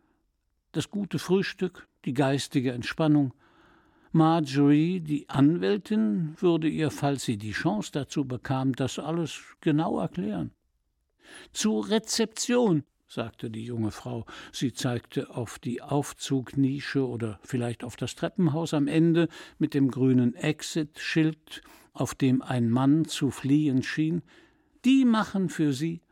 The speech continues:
Sie lächelte wie zuvor. „Ist easy, alles okay.“ „Sind Sie ganz sicher?“,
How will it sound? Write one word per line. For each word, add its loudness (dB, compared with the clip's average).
Sie -4
lächelte -4
wie -6
zuvor. -6
„Ist -2
easy, 2
alles 0
okay.“ -2
„Sind 0
Sie -2
ganz 2
sicher?“, 2